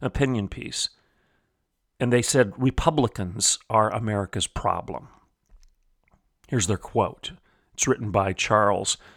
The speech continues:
Blow. "We must stop thinking it hyperbolic," he said, "to say that the Republican Party itself is now a threat to our democracy. I understand the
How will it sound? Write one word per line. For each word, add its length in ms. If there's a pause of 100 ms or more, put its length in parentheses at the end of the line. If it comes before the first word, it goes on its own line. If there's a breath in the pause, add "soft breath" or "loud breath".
(320 soft breath)
Blow. 600 (680 soft breath)
"We 100
must 200
stop 260
thinking 380
it 200
hyperbolic," 840
he 100
said, 380
"to 60
say 240
that 160
the 80
Republican 500
Party 260
itself 400
is 120
now 180
a 40
threat 320
to 120
our 120
democracy. 720 (420 loud breath)
I 140
understand 800
the 160